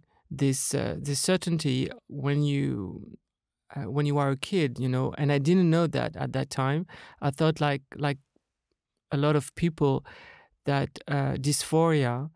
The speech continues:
uh, the trans identity, uh, could ap-, normally appear, uh, during puberty or with the beginning of your sexuality. And of course, it has nothing to do with this. And so I've realized at that time dur-, during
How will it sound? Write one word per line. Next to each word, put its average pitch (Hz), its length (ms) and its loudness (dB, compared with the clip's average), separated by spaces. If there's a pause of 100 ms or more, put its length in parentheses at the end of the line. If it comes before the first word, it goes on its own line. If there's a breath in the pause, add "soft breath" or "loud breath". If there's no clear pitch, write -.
(460 loud breath)
uh, 135 460 -4
the 139 120 0
trans 156 360 0
identity, 151 800 2 (100)
uh, 143 300 0
could - 320 0
ap-, 135 80 -4 (320)
normally 160 440 6
appear, 147 580 0 (520 soft breath)
uh, 139 440 2 (560)
during 147 300 4
puberty 160 840 2
or 139 440 2 (360 loud breath)
with 139 420 2
the 143 80 2
beginning 156 440 4
of 131 180 -2
your 139 160 2
sexuality. 139 920 -2 (300)
And 139 120 2
of 135 140 -2
course, 170 300 2
it 139 80 -2
has 139 220 -2
nothing 143 300 0
to 139 120 -4
do 147 180 4
with 123 200 -2
this. - 340 -6 (680 loud breath)
And 139 200 0
so 180 160 2
I've 151 160 2
realized 160 480 4
at 131 140 -2
that 139 200 0
time 143 380 0
dur-, 147 180 0
during 143 560 0